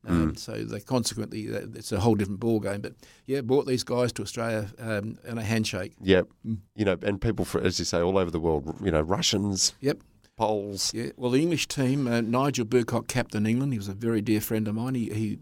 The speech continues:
Speaker 1: he, he rode for Coventry in the British League. He, it was his idea. It wasn't Con Migro's
Speaker 2: Yeah.
Speaker 1: idea, and it wasn't something new. We had been test matches before.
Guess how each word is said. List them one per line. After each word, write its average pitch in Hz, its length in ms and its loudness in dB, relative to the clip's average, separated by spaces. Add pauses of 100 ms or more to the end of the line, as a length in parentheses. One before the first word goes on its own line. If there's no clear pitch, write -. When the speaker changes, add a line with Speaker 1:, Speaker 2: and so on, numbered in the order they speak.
Speaker 1:
he, 110 300 -8
he 107 120 -4
rode 120 240 4
for - 80 -6
Coventry 123 400 -2
in 110 60 2
the 107 80 2
British 113 280 0
League. 120 220 0 (680)
He, 147 240 2
it 120 140 -6
was - 140 -4
his 120 180 0
idea. 98 360 0
It 104 100 -6
wasn't 101 240 -6
Con 101 160 -4
Migro's 120 440 -4
Speaker 2:
Yeah. 95 180 4
Speaker 1:
idea, 113 120 -4
and 110 100 -2
it 113 60 -6
wasn't 120 340 4
something 101 380 0
new. 113 160 4
We 104 220 2
had 107 240 -2
been 104 180 -2
test - 320 -2
matches 107 300 -6
before. 107 400 -2